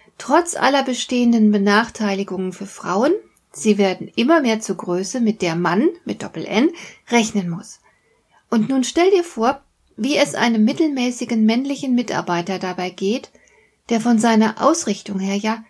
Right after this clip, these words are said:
statusorientiert ist. Da sind vielleicht sogar gleich mehrere ehrgeizige und kompetente Frauen um ihn herum. Wie wird es ihm wohl damit gehen?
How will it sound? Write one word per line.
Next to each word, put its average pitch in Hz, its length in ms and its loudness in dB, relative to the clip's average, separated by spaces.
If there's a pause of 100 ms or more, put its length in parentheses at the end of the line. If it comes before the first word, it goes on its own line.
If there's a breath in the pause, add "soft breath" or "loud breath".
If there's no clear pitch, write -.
statusorientiert 208 1200 -6
ist. - 300 -16 (720 soft breath)
Da 220 100 0
sind 254 240 4
vielleicht 233 460 0
sogar 214 260 2
gleich 208 320 -2
mehrere 247 640 2
ehrgeizige 190 720 0
und 175 220 -2
kompetente 196 640 -4
Frauen 220 420 2
um 175 120 -4
ihn 175 120 -4
herum. 180 540 -8 (460)
Wie 214 120 4
wird 214 160 4
es 202 140 -4
ihm 196 180 0
wohl 185 140 -2
damit 214 360 0
gehen? 170 320 -6